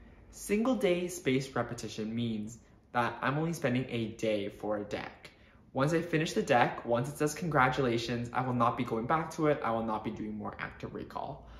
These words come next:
I will review my cards passively the morning of the exam, but other than that, my studying is done. And in order for this technique to work, it's very important that you are critical and you are harsh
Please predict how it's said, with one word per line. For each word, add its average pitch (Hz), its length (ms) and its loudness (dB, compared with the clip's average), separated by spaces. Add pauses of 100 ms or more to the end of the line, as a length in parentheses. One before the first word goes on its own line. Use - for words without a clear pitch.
(280)
I 143 80 8
will 147 320 6
review 135 840 6
my 117 180 0
cards 113 640 0
passively 120 640 -4
the 117 120 -2
morning 107 380 -4
of 120 160 -2
the 143 100 2
exam, 160 600 -2 (100)
but 107 380 -4 (200)
other 131 200 4
than 143 200 2
that, 113 360 2 (120)
my 120 180 2
studying 120 400 -2
is 110 140 -8
done. - 420 -6 (520)
And 156 160 0
in - 160 -4
order 208 280 2
for 226 120 -2
this 196 200 0
technique 156 300 -4
to - 100 -8
work, 117 340 0
it's 131 140 -8
very 160 400 2
important 151 960 -2 (500)
that 127 420 2
you 127 140 4
are 117 140 4
critical 160 680 2
and 131 160 0
you 113 100 2
are 107 100 0
harsh - 680 0